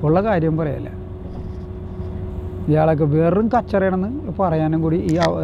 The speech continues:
അവസരം ഞാൻ വിനിയോഗിക്കണേ. കാരണം അയാൾ ചെയ്തത് അക്ഷന്തവ്യമായ തെറ്റാണ്. കുരിശിട്ടുകൊണ്ട്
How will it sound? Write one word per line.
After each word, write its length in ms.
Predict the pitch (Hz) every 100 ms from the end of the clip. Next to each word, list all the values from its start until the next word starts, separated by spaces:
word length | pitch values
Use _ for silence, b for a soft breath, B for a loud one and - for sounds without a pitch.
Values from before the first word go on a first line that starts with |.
| 156
അവസരം 340 | 147 151 147 151
ഞാൻ 140 | 147 151 147
വിനിയോഗിക്കണേ. 560 | 151 139 135 123 - - - - - - - - - - - - - 196 196 - - - - - - - -
കാരണം 200 | - 156
അയാൾ 120 | 165 165 214
ചെയ്തത് 300 | 185 170 180 196
അക്ഷന്തവ്യമായ 640 | - - 175 180 180 180 180 170
തെറ്റാണ്. 340 | 185 143 120 - - - - - - - - - - - - - - - - - - - - - - - - - - - - - - - - - - - - -
കുരിശിട്ടുകൊണ്ട് 640 | 156 156 151 - 147 170